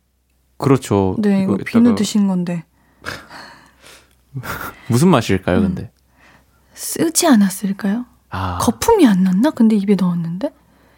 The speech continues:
Speaker 2: 초콜릿이 거품 나는 건 이상-, 그러니까 비누는 물에 닿으면 거품이 나잖아.
Speaker 1: 아, 이게 약간 침에 닿아서.
Speaker 2: 어, 침에 닿아서 거품이 나지 않으셨을까?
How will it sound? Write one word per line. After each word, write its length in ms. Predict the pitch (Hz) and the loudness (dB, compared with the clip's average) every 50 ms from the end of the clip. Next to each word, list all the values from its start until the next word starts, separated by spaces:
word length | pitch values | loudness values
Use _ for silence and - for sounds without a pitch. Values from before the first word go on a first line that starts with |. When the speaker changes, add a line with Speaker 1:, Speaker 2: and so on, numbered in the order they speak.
| _ _ _ _ - | _ _ _ _ -16
Speaker 2:
초콜릿이 540 | - - - - - - 453 440 381 - - | -14 -14 -14 -2 2 4 6 6 4 2 -2
거품 420 | - - - - - 339 349 311 | -8 -10 -10 -6 -4 -2 2 2
나는 240 | 262 220 196 202 - _ _ _ - - - - | 2 2 2 0 -4 _ _ _ -16 -8 -2 0
건 300 | 240 233 226 202 196 202 | 2 2 2 2 2 0
이상-, 140 | 202 - - _ _ - - 214 - | -2 -4 -10 _ _ -8 -4 -2 -2
그러니까 400 | 370 381 381 370 - 277 262 - | -2 0 0 -2 0 -2 -2 -2
비누는 680 | - - 330 349 381 415 403 381 359 349 349 320 254 | 0 2 2 2 2 2 2 2 2 4 4 4 4
물에 220 | 220 247 285 339 339 | 4 4 2 2 4
닿으면 260 | - 311 294 269 254 | 4 4 4 4 2
거품이 380 | - - 233 - - 302 285 262 | 0 -4 -4 -2 0 2 4 4
나잖아. 520 | 233 208 190 - 185 175 196 208 190 170 - - - 285 277 - - _ _ _ _ _ _ _ _ _ _ _ _ - | 4 2 0 -2 -2 -2 -2 -2 -4 -4 -6 -6 -6 -6 -6 -6 -10 _ _ _ _ _ _ _ _ _ _ _ _ -8
Speaker 1:
아, 140 | 101 107 117 | -6 -6 -4
이게 140 | 120 117 117 | -2 0 0
약간 220 | 107 107 123 117 | 0 0 -2 -4
침에 260 | - - - 208 190 | -4 -2 -2 0 2
닿아서. 260 | - 139 - 110 104 104 | 2 2 2 2 2 0
Speaker 2:
어, 20 | |
침에 220 | 101 - 339 339 294 | 0 -2 -2 -2 0
닿아서 240 | 247 208 196 - | 0 0 -2 -4
거품이 400 | - - - - - - 311 311 | -8 -16 -20 -20 -10 -4 -2 0
나지 220 | 285 262 226 - 214 | 0 0 0 -2 -4
않으셨을까? 720 | 208 185 185 185 - - - - - _ _ - - 269 | -4 -4 -4 -6 -8 -12 -20 -20 -20 _ _ -10 -10 -10